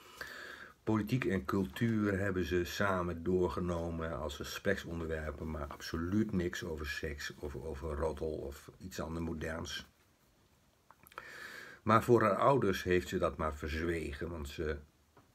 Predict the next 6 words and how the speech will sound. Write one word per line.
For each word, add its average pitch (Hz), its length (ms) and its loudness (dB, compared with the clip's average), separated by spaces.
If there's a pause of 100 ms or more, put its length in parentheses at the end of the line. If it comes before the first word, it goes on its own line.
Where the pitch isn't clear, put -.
(640)
zelfs - 320 -6
dat 73 140 -4
ze - 140 -10
omgaat 90 500 0
met 73 140 -6
Gijs, 78 460 -6